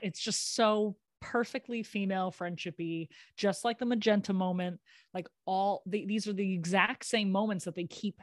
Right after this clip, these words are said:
having throughout the series, to your point. And, like, and you're right, 'cause it's, you know, we've discussed this before. Any long-term relationship like that,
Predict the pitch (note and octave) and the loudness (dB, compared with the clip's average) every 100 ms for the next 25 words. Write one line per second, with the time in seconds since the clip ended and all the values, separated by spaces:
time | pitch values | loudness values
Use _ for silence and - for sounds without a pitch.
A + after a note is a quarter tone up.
0 | - F3+ E3+ D#3+ D#3+ E3 D#3 D#3 E3+ D#3+ | -10 -6 -4 -6 -6 -8 -8 -10 -8 -6
1 | D3+ - D3+ - D#3 C3+ E3 E3 D#3 - | -8 -10 -10 -8 -8 -6 -4 -6 -6 -8
2 | E3+ E3 - F#3+ G3+ - - D3+ E3 - | -8 -8 -4 -2 0 -2 -4 -10 -10 -10
3 | - G#3 D3 E3 F3 F3 A3 G#3 G#3 - | -10 -10 -8 -8 -8 -6 -4 -4 -6 -12
4 | G3 C#4+ A3+ F3+ A3+ A3+ F#3+ F#3+ G#3 G#3 | -10 -8 -6 -4 -4 -4 -4 -4 -6 -8
5 | F#3 F3 F3+ G3+ F3 F3 E3 F3 E3 | -8 -8 -8 -12 -10 -10 -8 -8 -10